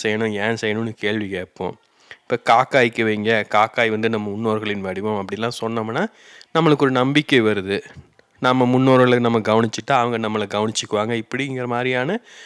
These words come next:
நம்பிக்கையின் அடிப்படையில தான் சில பழக்க வழக்கங்கள் உருவாகுது. So, அவை உண்மையா, பொய்யாங்கிறது அந்த காலத்துல யாரும் யோசிக்கல. அதை அப்படியே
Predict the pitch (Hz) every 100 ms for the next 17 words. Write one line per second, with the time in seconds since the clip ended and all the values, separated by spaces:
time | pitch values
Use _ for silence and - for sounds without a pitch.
0 | - - 117 135 123 143 131 117 113 -
1 | 117 117 117 143 185 - - _ - 123
2 | - 117 127 135 123 113 120 117 151 151
3 | 110 117 110 87 87 - - - _ _
4 | _ _ _ _ _ _ _ - 143 143
5 | 135 139 160 180 175 165 165 - 151 170
6 | 156 151 147 139 143 165 160 - _ 117
7 | 123 131 135 139 147 117 131 139 131 131
8 | - 135 127 196 190 123 113 104 131